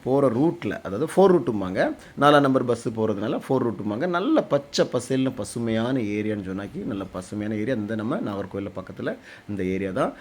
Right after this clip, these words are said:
நமக்கு நாவல்காடு ஜங்ஷன்லேருந்து ஒரு ரெண்டே நிமிஷத்துல நடந்து போற தூரத்துல இருக்கிற தார் சாலை வசதியோட அமைஞ்ச ஒரு ஐம்பத்தி மூணு சென்ட் தோப்பை தான் நம்ம இன்னைக்கு சேலுக்கு கொண்டு வந்திருக்கோம்.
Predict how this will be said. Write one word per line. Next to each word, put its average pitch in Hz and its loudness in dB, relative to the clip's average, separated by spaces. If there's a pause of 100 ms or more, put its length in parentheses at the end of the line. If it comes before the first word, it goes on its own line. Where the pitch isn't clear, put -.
(220)
நமக்கு 123 0
நாவல்காடு 156 2
ஜங்ஷன்லேருந்து 139 2
ஒரு 135 2
ரெண்டே 175 2
நிமிஷத்துல 131 0
நடந்து 113 -2
போற 110 -2
தூரத்துல 104 -2
இருக்கிற 101 -4
தார் 151 2
சாலை 120 0
வசதியோட 98 -4
அமைஞ்ச 95 -4
ஒரு 92 -4
ஐம்பத்தி 104 -6
மூணு 90 -4
சென்ட் 113 -2 (440)
தோப்பை 107 -2
தான் 110 -4
நம்ம 92 -4
இன்னைக்கு 95 -6
சேலுக்கு 95 -2
கொண்டு 87 -10
வந்திருக்கோம். 92 -6